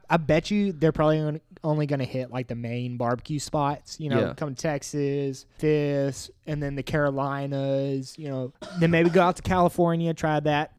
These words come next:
Speaker 2: No, it's trash.
Speaker 1: Sc-, screw California barbecue. Sorry.
Speaker 2: That's probably trash.
Speaker 1: Not worth it.
Speaker 2: Nope.
Speaker 1: Not worth it.
Speaker 2: Do you get, I wonder if you get to have that job forever. Do
Speaker 1: I
Speaker 2: you
Speaker 1: don't know.
Speaker 2: Do you just, it's only two weeks of work and then you're, you're done?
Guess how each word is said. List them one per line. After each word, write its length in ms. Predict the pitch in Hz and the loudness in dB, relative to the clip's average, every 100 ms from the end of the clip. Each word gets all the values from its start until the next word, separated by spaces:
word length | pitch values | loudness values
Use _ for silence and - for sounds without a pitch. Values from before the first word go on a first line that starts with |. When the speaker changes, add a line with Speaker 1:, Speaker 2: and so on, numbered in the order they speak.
| - | -4
Speaker 2:
No, 120 | 120 | -4
it's 120 | 120 | -4
trash. 400 | - 104 87 - | -4 -4 -4 -8
Speaker 1:
Sc-, 300 | - - 226 - | -10 -8 -10 -8
screw 440 | - - 196 190 | -8 2 6 6
California 540 | - 180 151 143 147 135 | 4 0 0 0 -4 -2
barbecue. 480 | 135 123 - 120 113 | -2 -4 -6 -6 -6
Sorry. 340 | - 147 139 123 | -2 2 4 4
Speaker 2:
That's 80 | 120 | 2
probably 340 | 131 110 107 | -2 -2 -8
trash. 220 | - 101 | -4 0
Speaker 1:
Not 160 | 165 160 | 2 2
worth 220 | 147 135 | 2 0
it. 140 | 123 - _ _ | -6 -10 _ _
Speaker 2:
Nope. 260 | 117 117 - - _ _ | -10 -10 -12 -20 _ _
Speaker 1:
Not 160 | 139 135 | -10 -8
worth 200 | 120 110 | -8 -10
it. 120 | 110 _ - 135 | -14 _ -20 -12
Speaker 2:
Do 80 | 127 | -8
you 60 | |
get, 180 | 180 - | -6 -6
I 40 | 165 | -6
wonder 200 | 277 330 | -6 -8
if 80 | |
you 60 | 165 | -8
get 80 | 156 | -6
to 60 | |
have 160 | 143 139 | -4 -4
that 100 | 123 | -4
job 240 | 120 120 - | -2 -4 -6
forever. 440 | - 120 113 - _ _ _ _ _ _ | -6 -6 -6 -12 _ _ _ _ _ _
Do 80 | - | -2
Speaker 1:
I 20 | |
Speaker 2:
you 80 | - | -2
Speaker 1:
don't 120 | 262 | -2
know. 280 | 156 196 98 107 _ _ | -6 -8 -12 -18 _ _
Speaker 2:
Do 60 | 123 | -8
you 60 | |
just, 220 | 127 147 - _ | -6 -6 -10 _
it's 160 | - - | -8 -4
only 180 | 143 135 | -2 0
two 160 | 139 | 0
weeks 240 | 135 139 - | 0 -2 -2
of 60 | |
work 300 | 117 127 165 | 0 0 0
and 200 | 127 113 | -6 -6
then 380 | 117 113 110 113 107 | -6 -8 -10 -12 -8
you're, 280 | 113 113 - | -6 -6 -6
you're 140 | 117 | -6
done? 300 | 110 117 | -4 -4